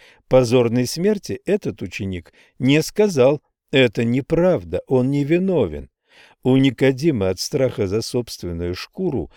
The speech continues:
язык приклеился к нёбу и так и не отклеился, чтобы хотя бы шепнуть в отчаянии в защиту того, кого он почитал как сына Бога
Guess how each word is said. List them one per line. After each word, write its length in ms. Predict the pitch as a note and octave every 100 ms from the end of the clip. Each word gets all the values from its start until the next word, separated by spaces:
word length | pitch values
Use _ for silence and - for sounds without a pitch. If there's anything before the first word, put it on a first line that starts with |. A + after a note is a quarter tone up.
| - _
язык 560 | - A2 C#3+ C3 G3 -
приклеился 800 | - - C#3 D3+ F3 E3 - E3
к 80 | F#3+
нёбу 520 | E3 G#2 F2+ E2+ - _ _ -
и 160 | C3
так 280 | B2+ C3+ C3+
и 80 | D3
не 120 | D#3
отклеился, 880 | D#3+ - G#2 G2 F2+ F2 - G2 D#2+ _ -
чтобы 380 | - B2+ A2
хотя 340 | A2 A2+ - G#2
бы 140 | G#2
шепнуть 540 | - C3 A#2+ A#2 G#2+ G2+
в 60 |
отчаянии 760 | G2 - C#3 D3+ A2+ F2 D#2 - - -
в 80 | A#2
защиту 600 | G2+ B2 C3+ E3 D#3 C#3+
того, 380 | C3+ C#3+ F3+ E3 - _
кого 360 | - C#3 D3+
он 160 | E3 D3+
почитал 540 | C#3+ C3+ D3+ C3 D3
как 240 | C3+ D3 -
сына 340 | - C#3+ C#3+
Бога 420 | C#3 B2 E2 D2+